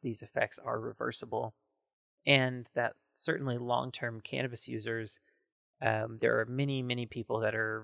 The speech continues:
very, very intelligent, um, that continue to use cannabis frequently.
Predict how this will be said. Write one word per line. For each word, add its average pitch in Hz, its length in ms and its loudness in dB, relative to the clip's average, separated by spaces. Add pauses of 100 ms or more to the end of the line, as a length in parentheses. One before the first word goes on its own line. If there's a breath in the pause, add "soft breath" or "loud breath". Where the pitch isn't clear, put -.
(140)
very, 123 200 2
very 117 340 0
intelligent, 110 680 0 (680)
um, 113 440 -2 (500)
that 110 320 8 (500)
continue 113 480 -4
to 110 80 -12
use 110 260 -6
cannabis - 480 -4
frequently. 131 680 -4